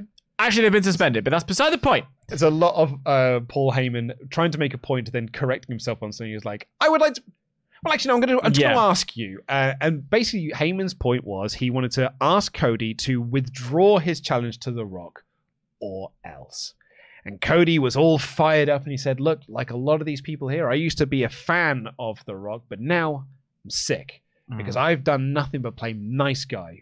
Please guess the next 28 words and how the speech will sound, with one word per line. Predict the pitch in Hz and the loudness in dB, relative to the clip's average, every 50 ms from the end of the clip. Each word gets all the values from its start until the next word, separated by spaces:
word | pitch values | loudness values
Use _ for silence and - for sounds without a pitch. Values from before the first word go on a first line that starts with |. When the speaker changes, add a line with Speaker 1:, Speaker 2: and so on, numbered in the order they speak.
| _ - | _ -14
Speaker 2:
with | 110 107 104 104 - | -12 -12 -12 -12 -12
The | 107 101 | -16 -16
Rock. | 95 98 95 95 92 92 - - _ _ _ - - | -14 -12 -12 -12 -12 -14 -16 -20 _ _ _ -4 -2
I | 147 175 196 | 0 0 0
could | - - 139 | 0 0 -4
have | 131 | -2
gone | 135 135 123 | -2 -2 -2
out | 123 120 120 | -2 -2 -4
there | 123 120 | -4 -6
in | 113 | -6
the | 120 | -6
media | 123 123 120 120 120 | -6 -4 -4 -4 -4
interviews | 117 113 - - 127 123 123 104 | -6 -6 -8 -6 -6 -6 -6 -6
and | 110 107 98 | -8 -10 -4
buried | - 123 131 131 131 123 | -2 -2 0 0 -2 -2
him, | 127 135 135 | -4 -4 -6
but | 123 107 | -6 -8
I've | 104 101 - | -8 -10 -8
not | 139 147 147 156 160 - - - | -6 -2 -2 -2 -2 -2 -6 -8
done | 131 113 110 101 92 87 | -8 -8 -8 -10 -12 -18
that. | 82 80 82 _ _ _ _ _ _ _ _ _ _ _ _ _ - | -20 -20 -20 _ _ _ _ _ _ _ _ _ _ _ _ _ -8
But | 120 98 | -8 -6
now | 104 110 127 143 156 156 156 | -6 -2 0 2 2 4 4
I've | 147 135 | 2 2
had | - 139 127 | 0 -2 0
enough | 123 123 131 139 147 139 135 - 127 | 0 0 2 2 2 2 0 0 -4
of | 110 104 - | -4 -4 -4
that. | 110 98 98 92 - - | -8 -6 -6 -8 -10 -12